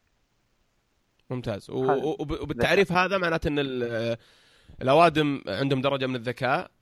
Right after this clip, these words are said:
Speaker 1: ممكن ال-،
Speaker 2: صح.
Speaker 1: آه، الحيوانات عندهم درجة من الذكاء.
Speaker 2: صحيح.
Speaker 1: وكذلك الأجهزة إلى اليوم يعتبرون عندهم ج-، درجة من الذكاء، ولا لا؟
Speaker 2: آه، تقريبا. يا، آه، آه،
Speaker 1: طيب.
Speaker 2: آه...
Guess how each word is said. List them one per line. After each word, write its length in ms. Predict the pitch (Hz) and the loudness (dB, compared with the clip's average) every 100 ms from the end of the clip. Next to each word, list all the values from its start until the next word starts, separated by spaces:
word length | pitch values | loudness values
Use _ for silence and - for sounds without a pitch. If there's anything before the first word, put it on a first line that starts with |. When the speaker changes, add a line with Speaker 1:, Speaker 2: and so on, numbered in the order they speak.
| - | -16
Speaker 1:
ممكن 380 | 113 120 117 113 | -10 -10 -8 -6
ال-، 260 | 110 110 104 | -6 -6 -6
Speaker 2:
صح. 60 | 101 | -6
Speaker 1:
آه، 460 | 92 95 90 90 | -8 -8 -10 -10
الحيوانات 600 | 113 - 135 131 135 139 | -10 -2 0 2 0 -2
عندهم 260 | 131 127 123 | -6 -4 -2
درجة 280 | 135 131 123 | -2 0 0
من 80 | |
الذكاء. 480 | 120 113 113 120 156 - _ _ _ _ _ _ _ _ _ | -2 -4 -2 -4 -4 -10 _ _ _ _ _ _ _ _ _
Speaker 2:
صحيح. 240 | 135 127 | -6 -4
Speaker 1:
وكذلك 380 | 131 151 196 180 | 2 4 4 2
الأجهزة 480 | - 190 156 131 143 | -2 -2 -2 -2 -4
إلى 80 | 160 | -2
اليوم 400 | 180 226 220 - _ _ | -2 -2 -8 -20 _ _
يعتبرون 400 | 135 - 185 190 | -8 -4 0 0
عندهم 220 | 160 147 | 0 -2
ج-، 60 | 127 | -4
درجة 280 | 110 127 110 | -4 -4 -4
من 80 | 104 | -8
الذكاء، 260 | 101 104 | -8 -2
ولا 140 | 117 120 | 0 2
لا؟ 160 | 127 - _ _ _ _ _ _ _ _ | 0 -4 _ _ _ _ _ _ _ _
Speaker 2:
آه، 800 | 170 180 180 180 175 175 170 165 - - - _ _ _ - | 0 4 6 6 6 6 6 4 0 -12 -16 _ _ _ -4
تقريبا. 600 | 139 - 147 117 98 - - - - - - - | -2 4 6 6 4 -4 -10 -8 -8 -8 -12 -6
يا، 380 | 127 101 - 123 | 0 0 2 4
آه، 60 | 170 - | 4 6
آه، 140 | 143 160 - - | 6 6 4 0
Speaker 1:
طيب. 200 | 151 117 | 2 2
Speaker 2:
آه... 220 | 80 85 | -6 -14